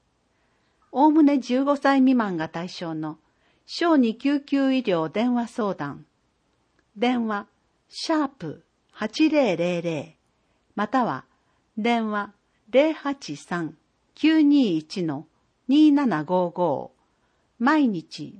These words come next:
十九時から翌朝八時。おおむね十五歳以上が対象の救急安心センター。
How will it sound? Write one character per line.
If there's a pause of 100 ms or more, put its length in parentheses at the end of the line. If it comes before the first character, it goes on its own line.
十
九
時
か
ら
翌
朝
八
時。 (1400)
お
お
む
ね
十
五
歳
以
上
が
対
象
の (440)
救
急
安
心
セ
ン
タ
ー。